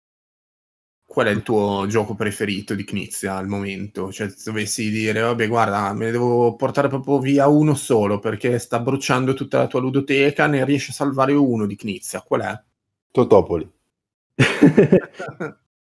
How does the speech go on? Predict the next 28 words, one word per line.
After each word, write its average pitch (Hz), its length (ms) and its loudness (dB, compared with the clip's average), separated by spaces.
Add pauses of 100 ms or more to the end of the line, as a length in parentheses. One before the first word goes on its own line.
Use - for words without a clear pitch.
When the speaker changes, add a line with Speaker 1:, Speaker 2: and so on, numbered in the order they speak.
(440)
Speaker 3:
Guarda, 147 220 4
mi 135 100 8
stanno 160 200 2
venendo 175 240 6
in 180 80 6
mente 180 340 2
in 165 100 4
questo 170 200 2
momento 170 300 4
o 170 200 2
Modern 160 440 2
Art 151 240 0
o 131 80 0
Samurai, 113 560 -2
non 110 120 -2
saprei 120 280 -4
scegliere 113 400 -2
fra, 113 300 -4
fra 110 140 -6
i 117 80 2
due, 113 300 -4
se, - 220 -4
se 107 180 -4
penso 127 300 -2
proprio 120 240 0
ai, 113 120 0
ai 123 140 -4
classici. 107 540 -6